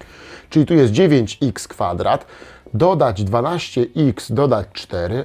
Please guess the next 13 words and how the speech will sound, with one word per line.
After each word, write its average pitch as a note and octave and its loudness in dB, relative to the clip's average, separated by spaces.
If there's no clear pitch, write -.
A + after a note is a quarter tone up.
odjąć C#3 2
cztery C3 0
x G#2 -8
kwadrat, G#2+ -4
dodać B2+ 0
dwanaście A#2 -4
x F#3 -2
i - -2
odjąć A2 0
dziewięć. G2+ -2
Podkreślamy C3+ 2
wyrazy G2+ -2
podobne. G2+ -4